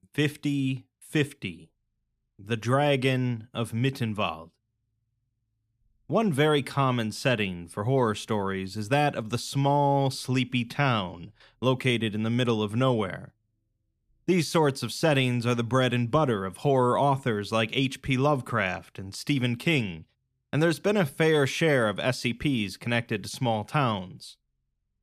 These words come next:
These places have their own way of life, their own histories, their own cultures, and they can often seem a little strange to outsiders,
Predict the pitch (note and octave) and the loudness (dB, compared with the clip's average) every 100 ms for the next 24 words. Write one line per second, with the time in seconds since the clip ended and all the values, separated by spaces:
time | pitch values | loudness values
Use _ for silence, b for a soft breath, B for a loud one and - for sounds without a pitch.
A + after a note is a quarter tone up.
0 | _ _ - G#3+ - F#3 E3+ D#3 D#3 B2+ | _ _ -2 -2 0 2 2 2 0 0
1 | C#3 B2 C3+ C3+ C3+ B2+ B2 A2+ A#2 C3+ | 0 2 2 2 2 2 2 2 2 2
2 | G#2 F2+ - - - F#2+ G2+ A2+ A2 - | 0 -4 -14 -20 -14 -8 -4 -4 -4 -2
3 | E3+ - - G2 E2+ C3+ - - A2 B2+ | -2 -2 -6 -8 -8 -14 -18 -6 -2 0
4 | C3 - E3+ D#3 - G2 F#2+ - - G2 | 0 0 0 2 -2 -8 -10 -14 -14 -8
5 | A2 A#2 A#2+ C3 D#3+ D#3 G3 G#3+ F3+ - | -6 -4 -2 -2 0 0 0 0 -4 -2
6 | D#3+ D#3 D3+ D3+ G3+ F#3+ - - E3+ D3+ | -2 0 2 0 0 -4 -4 0 2 2
7 | B2 G#2+ G2 - A#2 B2 - - C#3 A#2+ | 0 -2 -6 -4 -2 -2 -2 0 2 2
8 | F#2 F2+ - | -2 -10 -16